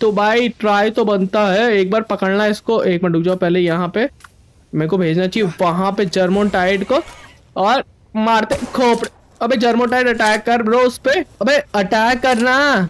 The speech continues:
ठीक है भाई दोनों की battle start हो चुकी है, जर्मोनटाइड ने attack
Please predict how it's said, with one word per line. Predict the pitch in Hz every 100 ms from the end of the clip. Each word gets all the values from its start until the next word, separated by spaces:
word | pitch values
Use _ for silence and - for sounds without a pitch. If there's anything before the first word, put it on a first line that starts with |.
| -
ठीक | 226 226
है |
भाई | 220 226
दोनों | 208 247 262
की | 240
battle | 247 247
start | 247 254 247
हो | 254
चुकी | 240 247
है, | 240
जर्मोनटाइड | 233 240 233 233
ने | 247
attack | 233 233